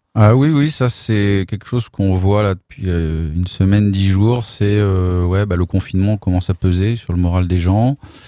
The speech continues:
euh, commence à avoir un impact quand même sur les personnes âgées notamment. Alors justement à ce sujet, euh,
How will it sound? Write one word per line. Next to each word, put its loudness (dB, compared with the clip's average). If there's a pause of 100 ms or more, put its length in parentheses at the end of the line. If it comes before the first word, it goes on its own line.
(420)
euh, 2
commence 2
à 0
avoir 0
un 0
impact -2
quand -4
même 0
sur -4
les 0
personnes 0
âgées 2
notamment. 2
Alors 0
justement 0
à 2
ce -4
sujet, 2 (680)
euh, 2